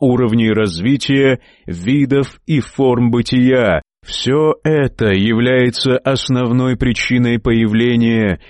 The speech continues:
и утверждения в историческом прошлом вашей цивилизации различных религиозных учений,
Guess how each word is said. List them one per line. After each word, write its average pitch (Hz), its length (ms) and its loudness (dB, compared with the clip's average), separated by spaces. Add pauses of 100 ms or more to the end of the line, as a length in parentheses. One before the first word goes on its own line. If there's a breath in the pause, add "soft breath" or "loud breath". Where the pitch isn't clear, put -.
(160 soft breath)
и 143 100 0
утверждения 120 1000 0
в 110 100 0
историческом 113 760 -2
прошлом 113 580 -2
вашей 113 340 -2
цивилизации 113 1080 -2 (260 loud breath)
различных 127 920 -2
религиозных 113 840 0
учений, 107 800 -2